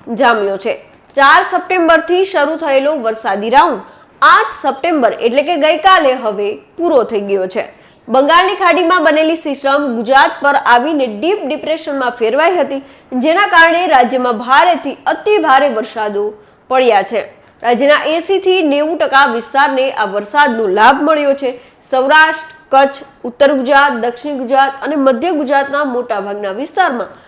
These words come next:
ખૂબ સારા વરસાદો પડ્યા છે, જેમાં ખાસ કરીને બનાસકાંઠા, સાબરકાંઠા, વાવ-થરાદ, મહેસાણા, પાટણ અને કચ્છના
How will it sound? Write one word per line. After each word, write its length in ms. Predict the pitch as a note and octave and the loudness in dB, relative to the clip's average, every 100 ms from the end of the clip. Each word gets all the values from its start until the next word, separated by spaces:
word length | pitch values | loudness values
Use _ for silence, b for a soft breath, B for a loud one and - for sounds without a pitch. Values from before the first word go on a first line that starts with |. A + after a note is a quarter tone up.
| B - | B -2
ખૂબ 200 | G#4 G#4 F#4 | -2 0 0
સારા 340 | E4 C#4 C#4 | 2 4 2
વરસાદો 480 | A3 G#3 A#3+ A3 G#3 G3+ - _ - | -2 -6 -4 -4 -4 -6 -16 _ -6
પડ્યા 320 | C4 A3+ F#3+ | -2 0 -2
છે, 160 | - A3+ - b b - | -4 -10 -10 b b -4
જેમાં 220 | C4+ E4 | 0 0
ખાસ 260 | F4 E4+ F4+ | 2 0 0
કરીને 320 | E4 D#4+ D#4 | -2 0 -2
બનાસકાંઠા, 800 | D4 B3 B3+ B3+ C4+ B3+ B3+ B3 - | 0 0 0 -4 -2 -2 0 -4 -6
સાબરકાંઠા, 720 | A#3+ A3 A#3 A#3+ A#3+ B3+ A#3+ A3 | -4 -2 -2 0 -2 0 -2 -2
વાવ-થરાદ, 720 | G3+ G3+ F#3+ A3 A3+ A#3+ A#3 B B - | 0 0 0 -4 -2 0 -4 B B -8
મહેસાણા, 560 | A3+ B3 C#4+ B3+ B3 B3 - | -4 -4 0 0 0 -4 0
પાટણ 380 | C4+ E4+ A#3+ F#3 - - | 2 2 -2 -6 -10 -6
અને 160 | D4+ | -6
કચ્છના 480 | D#4+ E4+ F4 E4+ D#4 | 2 2 2 0 2